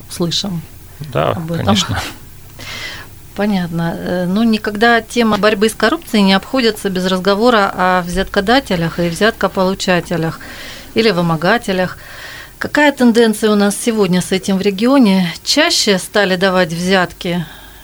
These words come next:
Speaker 1: или остерегаются, и по таки-, или таких преступлений стало меньше? И какая самая крупная сумма взятки была зафиксирована вот в этом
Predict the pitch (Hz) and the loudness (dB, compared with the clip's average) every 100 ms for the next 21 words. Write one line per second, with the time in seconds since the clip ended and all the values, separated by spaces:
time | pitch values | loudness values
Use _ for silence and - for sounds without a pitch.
0 | - 196 214 240 - 240 233 180 185 180 | -10 -2 2 2 0 -2 2 2 2 2
1 | - 180 175 175 180 185 185 196 190 - | -2 -4 -2 -2 -4 -4 -6 -8 -10 -6
2 | 180 175 180 - 190 190 202 196 202 214 | -2 -2 -4 -6 -4 2 4 4 2 -2
3 | 220 202 - 214 226 190 - 196 190 175 | -2 -4 -4 0 2 2 2 2 2 2
4 | 170 175 - 185 - - - - 202 214 | 0 0 -2 -6 -8 -14 -8 -4 -2 -2
5 | 240 202 - 208 185 175 170 196 175 175 | 0 -2 2 2 4 0 -2 -4 -2 -2
6 | 165 160 156 - 196 180 165 151 175 277 | 0 -2 -4 -4 0 2 2 -2 -2 -4
7 | - - 160 156 165 220 180 - - - | -4 -4 -2 0 0 0 -2 -8 -10 -2
8 | 220 190 175 165 165 160 156 165 175 165 | 0 0 0 0 0 -2 -4 -10 -4 -2
9 | 165 165 160 | -2 -4 -4